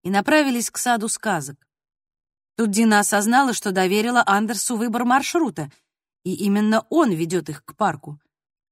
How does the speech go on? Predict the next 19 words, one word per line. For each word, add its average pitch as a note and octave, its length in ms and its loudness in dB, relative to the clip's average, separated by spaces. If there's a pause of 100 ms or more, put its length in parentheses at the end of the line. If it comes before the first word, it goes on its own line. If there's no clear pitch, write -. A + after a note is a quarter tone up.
(180)
В D4+ 120 2
этом C#4+ 240 4
не D4+ 100 6
было A#3+ 140 2
ничего A3+ 400 0
страшного, F3 580 0
однако F3 340 -2
она F#3 180 0
поразилась, F#3 640 -2
насколько A#3 460 -4
легко C4 380 0
утратила B3+ 520 -2
контроль C4+ 460 0
над F#3 140 -6
ситуацией. F#3 640 -4 (380)
Это G3 200 -4
было G#3+ 180 0
ей A3+ 200 0
несвойственно. G#3+ 800 -4